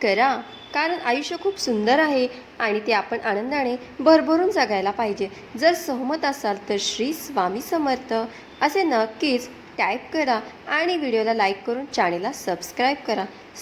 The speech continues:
स्वामी भक्त हो, कोणतीही व्यक्ती आपल्या कर्माने महान बनते, जन्माने नाही. क्रोध हा आपल्याला मूर्खांपासून सुरू होतो आणि पश्चातापावर नष्ट होतो.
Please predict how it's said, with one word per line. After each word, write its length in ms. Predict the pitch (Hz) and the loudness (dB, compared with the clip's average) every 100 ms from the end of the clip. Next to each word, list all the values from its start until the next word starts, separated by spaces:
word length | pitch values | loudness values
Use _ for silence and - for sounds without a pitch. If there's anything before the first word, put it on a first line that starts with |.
| - | 0
स्वामी 300 | 233 180 240 | 2 2 0
भक्त 300 | 330 320 277 | -2 -2 -2
हो, 220 | 262 262 262 - - | 0 0 -4 -14 -2
कोणतीही 420 | 330 339 330 381 381 | 4 6 6 6 6
व्यक्ती 300 | 311 - - | 2 -2 -4
आपल्या 300 | 202 208 208 | -2 0 0
कर्माने 560 | 214 196 202 190 202 208 - - - - - - - | -2 -2 0 0 0 -2 -10 -14 -18 -20 -20 -18 -8
महान 420 | 220 247 302 302 | 0 2 4 4
बनते, 400 | 254 196 - 190 - - - 214 | 4 2 0 -4 -4 -14 -2 2
जन्माने 440 | 233 185 180 226 | 4 2 0 0
नाही. 340 | 294 285 254 233 - - - | 0 -2 -4 -6 -10 -6 4
क्रोध 240 | 339 359 | 6 6
हा 140 | 370 | 4
आपल्याला 400 | 311 - 226 226 | 2 2 -2 -2
मूर्खांपासून 800 | 226 226 233 302 311 254 247 233 | -2 -4 -2 -2 2 0 0 -6
सुरू 300 | 233 226 185 | -4 -2 -2
होतो 380 | 233 254 - 180 - - - | -2 -2 -2 -6 -8 -14 -4
आणि 180 | 262 320 | 0 0
पश्चातापावर 760 | 320 233 - 254 254 277 294 | 2 0 2 0 2 0 0
नष्ट 380 | 277 190 175 - | -2 -2 -2 -4
होतो. 340 | 262 262 208 | -4 -2 -4